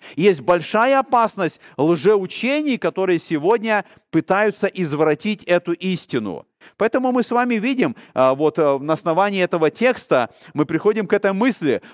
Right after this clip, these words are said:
что лжеучения всегда являются опасностью для церкви. Это было во время апостола Павла, это есть в наше время. Всегда существует опасность для церкви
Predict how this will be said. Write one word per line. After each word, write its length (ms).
что 320
лжеучения 1080
всегда 800
являются 720
опасностью 760
для 140
церкви. 480
Это 240
было 300
во 100
время 320
апостола 460
Павла, 500
это 360
есть 340
в 100
наше 360
время. 440
Всегда 800
существует 760
опасность 760
для 140
церкви 680